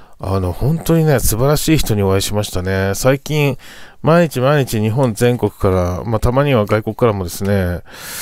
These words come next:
えー、エフエックス教えてほしいということで、毎日毎日、松戸か東京駅ですね。えー、お客さん、お客さんというか、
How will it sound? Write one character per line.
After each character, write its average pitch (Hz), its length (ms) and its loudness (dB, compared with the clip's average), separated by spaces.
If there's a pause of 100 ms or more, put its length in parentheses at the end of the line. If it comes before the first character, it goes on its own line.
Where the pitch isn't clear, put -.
(580)
え 98 680 4
ー、 - 60 -2
エ 110 40 2
フ 110 100 4
エ - 20 6
ッ 123 40 0
ク - 100 -8
ス 107 100 -2
教 107 180 4
え 120 40 2
て - 100 4
ほ 123 60 -4
し 127 160 -4
い 113 60 -6
と 104 200 0 (200)
い 101 120 2
う 104 80 0
こ 104 120 0
と 98 120 0
で、 120 380 4 (400)
毎 120 220 2
日 110 120 -6
毎 117 260 2
日、 95 280 -6 (160)
松 98 280 -2
戸 95 300 4 (260)
か 104 240 0
東 101 160 -4
京 101 140 -2
駅 90 280 -4
で - 100 -12
す - 160 -6
ね。 101 240 -6 (680)
え 92 300 -4
ー、 90 80 -2
お 85 100 -6
客 - 260 -8
さ 95 180 0 (100)
ん、 90 80 -4
お 95 60 -8
客 - 200 -8
さ 101 140 -4
ん 98 80 -4
と - 120 -8
い 92 40 -2
う 90 60 -6
か、 85 400 -4